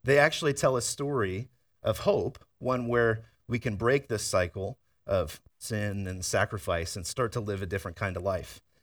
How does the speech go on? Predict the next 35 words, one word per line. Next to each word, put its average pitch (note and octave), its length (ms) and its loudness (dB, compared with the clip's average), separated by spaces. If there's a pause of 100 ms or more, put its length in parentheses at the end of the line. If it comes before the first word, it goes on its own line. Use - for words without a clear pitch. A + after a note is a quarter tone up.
(280)
And G#2+ 320 2
so, A2+ 440 4 (360)
uh, F#2+ 240 4 (200)
several D#3 340 6
of A#2 40 -2
the A2+ 60 2
prophets - 680 0 (160)
tell A#2 180 6
people G#2 340 -4
that G2 200 -4
the G2+ 80 -4
days C#3+ 360 2
are C#3 80 -2
coming B2 360 -4
when G#2+ 140 -4
God C3+ 340 4
is C#3 100 -6
going C3 240 -2
to C3 100 -2
make G#2 240 -2
a A2 60 0
new C3 300 -2
covenant G#2+ 480 0 (340)
with G#2 140 -4
his C3 120 -4
people. - 440 -6 (840)
And A#2 480 2
it's C3+ 220 -2
one C3 320 0
where A#2 140 2
God's B2 420 2
picture C#3 540 0
of A#2 160 -2
human D#3+ 340 -2
flourishing B2 680 -2